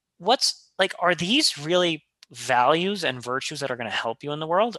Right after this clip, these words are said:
Is this, are these virtues helping humanity grow and, and, and so forth? And for the longest time, we,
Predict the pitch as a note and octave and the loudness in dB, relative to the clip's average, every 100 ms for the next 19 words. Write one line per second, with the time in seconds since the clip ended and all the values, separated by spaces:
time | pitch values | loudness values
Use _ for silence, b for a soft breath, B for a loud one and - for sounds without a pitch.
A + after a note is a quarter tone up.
0 | - C#3+ D#3 - D#3 D3 E3 C3 D3 D3 | -4 0 0 0 -2 0 -4 0 0 0
1 | - E3 D3 - - - C#3+ C#3 C#3+ B2+ | -2 -4 -4 -6 -2 0 2 0 -2 -4
2 | C3+ B2 A#2 C#3 D3+ E3 D#3+ F3 F#3+ A3+ | -2 2 2 2 -2 -4 2 4 4 2
3 | F#3 C3+ A#2+ A#2+ B2 B2+ A2+ - G3+ - | -2 -6 -6 -10 -10 -4 -2 0 0 2
4 | C#3+ - B B B B D#3 E3 E3 - | 0 0 B B B B 2 2 2 -2
5 | F3+ F#3 G#3 B3+ - - G3 F3 D#3+ | 2 4 4 4 -2 0 4 4 2